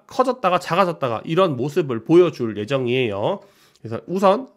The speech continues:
완료가 된 모습을 먼저 보여줍니다. 올 분의 컴플리트를 했을 때 이 숫자가 일보다 크거나 같으면 체크박스로 표시를 하라라는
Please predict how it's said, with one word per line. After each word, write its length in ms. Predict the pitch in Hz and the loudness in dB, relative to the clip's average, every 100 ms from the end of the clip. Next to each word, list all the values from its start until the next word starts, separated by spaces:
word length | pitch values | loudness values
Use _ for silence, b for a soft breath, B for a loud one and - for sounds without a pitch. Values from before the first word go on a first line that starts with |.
| _ | _
완료가 560 | 101 113 143 226 220 175 | -6 0 0 2 2 2
된 200 | 151 117 | 0 -2
모습을 420 | 127 165 139 113 | -2 -2 -4 -4
먼저 280 | 107 110 104 | -6 -6 -6
보여줍니다. 600 | - 170 143 107 98 - - | -4 -4 -4 -8 -10 -14 2
올 300 | 160 226 233 | 6 6 4
분의 300 | 160 165 175 | -2 -2 -2
컴플리트를 760 | 196 190 196 185 151 127 131 | -2 -4 -4 -4 -4 -2 -2
했을 380 | 147 226 170 147 | -4 -4 -6 -4
때 200 | 180 131 | -2 -2
이 160 | - 180 | -2 -6
숫자가 840 | - 285 - - 139 131 135 - _ _ _ _ _ - | -4 -8 -6 0 0 2 0 0 _ _ _ _ _ -6
일보다 760 | 185 233 254 262 240 165 - - | 0 0 0 0 0 0 -2 -12
크거나 760 | - - 311 277 285 277 226 214 | -14 -4 -2 4 4 4 2 -2
같으면 760 | - - _ - 120 160 110 - _ - | -6 -18 _ -8 -2 0 0 -4 _ -10
체크박스로 1000 | 240 233 285 262 190 - 135 139 135 - | -10 -6 -2 -2 -2 -4 0 0 -2 -2
표시를 460 | 220 220 196 143 | -2 0 0 0
하라라는 1200 | 143 202 185 - _ _ _ - 127 131 165 269 | -2 0 0 -2 _ _ _ -4 -2 0 -2 -4